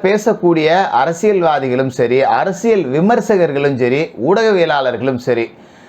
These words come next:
எல்லாரும் இந்த விஷயத்துல ஒரு பெரிய அரசியல் சக்தி பின்னாடி இருக்கு, அந்த அரசியல் சக்திக்காக தான் காவல்துறையினர் வழக்கை இழுத்தடிக்கிறாங்க அப்படின்னு சொல்லி வழக்கம் போல பேசிட்டு இருக்காங்களே தவிர,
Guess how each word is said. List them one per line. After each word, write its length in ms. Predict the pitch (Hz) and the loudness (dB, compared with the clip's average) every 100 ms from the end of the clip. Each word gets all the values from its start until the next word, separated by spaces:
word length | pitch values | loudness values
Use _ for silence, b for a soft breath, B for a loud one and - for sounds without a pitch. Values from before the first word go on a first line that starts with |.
| B B - | B B -2
எல்லாரும் 720 | 175 262 233 240 226 123 - | 0 2 2 2 0 -2 -2
இந்த 320 | 165 240 254 | 0 2 2
விஷயத்துல 600 | 190 170 226 - 160 190 | 0 0 0 2 0 2
ஒரு 160 | 143 123 | 0 0
பெரிய 360 | 165 202 226 | 2 2 2
அரசியல் 540 | 214 147 214 214 233 185 | 2 0 0 0 0 0
சக்தி 340 | 170 127 - | -2 -4 -4
பின்னாடி 380 | 147 135 135 139 | -4 -2 0 0
இருக்கு, 500 | 117 104 95 127 110 | 0 -2 0 0 0
அந்த 300 | - 170 233 | -2 0 2
அரசியல் 460 | 220 170 196 233 214 | 2 0 0 0 0
சக்திக்காக 640 | 170 127 208 196 170 143 | 0 -4 -2 0 0 0
தான் 180 | 139 170 | -2 0
காவல்துறையினர் 840 | 160 175 233 196 196 170 165 190 - B B | 0 0 0 0 0 2 0 -2 -4 B B
வழக்கை 480 | 135 180 254 254 190 | -2 2 0 0 -2
இழுத்தடிக்கிறாங்க 800 | 185 147 196 214 170 139 127 120 139 135 | -2 0 0 0 -2 0 -2 0 0 0
அப்படின்னு 260 | 107 104 160 | -2 -2 -2
சொல்லி 300 | 165 147 196 | 0 0 0
வழக்கம் 720 | 95 92 117 185 220 269 262 | -2 -2 2 2 2 0 2
போல 220 | 254 254 | 2 2
பேசிட்டு 460 | 180 170 160 160 117 | 0 -2 -2 -4 -4
இருக்காங்களே 440 | 113 123 110 101 | -2 -2 0 -2
தவிர, 460 | - 123 120 127 | 0 0 2 0